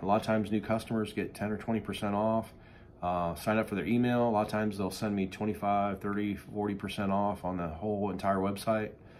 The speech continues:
Um, just a great way to, uh, you can design your own business cards like I did. Just take a personal picture and, um, put some numbers on it, and you can make it exactly how you want.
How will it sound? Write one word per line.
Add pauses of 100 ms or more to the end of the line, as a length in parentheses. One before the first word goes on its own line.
(320)
Um, (240)
just
a
great
way
to,
uh, (400)
you
can
design
your
own
business
cards
like
I
did. (520)
Just
take
a
personal
picture
and,
um, (340)
put
some
numbers
on
it, (560)
and
you
can
make
it
exactly
how
you
want.